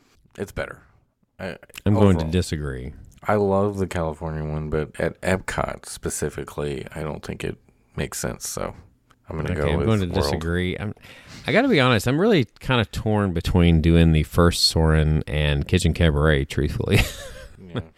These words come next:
Speaker 2: Like, if I'm gonna rank them, those are the, the, to me, that's the two best things that's ever been there. Um,
Speaker 1: Yes. I do love Fi-,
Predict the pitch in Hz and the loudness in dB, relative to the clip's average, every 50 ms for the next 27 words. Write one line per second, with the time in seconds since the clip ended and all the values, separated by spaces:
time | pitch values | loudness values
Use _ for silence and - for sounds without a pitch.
0 | _ - - - - - - - - _ - 98 92 95 101 110 117 123 139 135 | _ -20 -20 -20 -20 -20 -20 -20 -20 _ -8 -6 -4 -2 0 0 2 2 4 4
1 | 127 107 98 107 113 117 - 98 90 87 110 127 131 131 117 98 92 82 80 - | 4 4 4 4 2 2 2 0 0 2 2 0 2 0 0 0 0 -2 -4 -4
2 | - 95 82 - - - 110 117 117 107 110 107 - - 82 - - 92 80 87 | -2 -2 -2 -2 -4 -2 0 2 2 2 2 0 -2 -6 -6 -4 -4 -4 -2 -2
3 | 82 80 - - 80 73 73 71 71 - - 76 - - 80 67 65 - 64 64 | -2 -4 -4 -6 -6 -6 -6 -6 -8 -10 -12 -12 -10 -10 -10 -10 -10 -10 -12 -12
4 | 58 52 - - - - - - - _ _ _ _ - - - - - - - | -12 -14 -16 -16 -16 -16 -16 -18 -20 _ _ _ _ -18 -14 -10 -8 -8 -8 -8
5 | - - - - - _ _ _ _ - 92 104 117 123 123 110 101 95 92 85 | -10 -12 -12 -14 -18 _ _ _ _ -6 -4 2 4 6 6 8 6 6 4 4
6 | - - - - _ _ _ _ _ _ - 90 80 | 0 -6 -14 -20 _ _ _ _ _ _ -6 -6 -6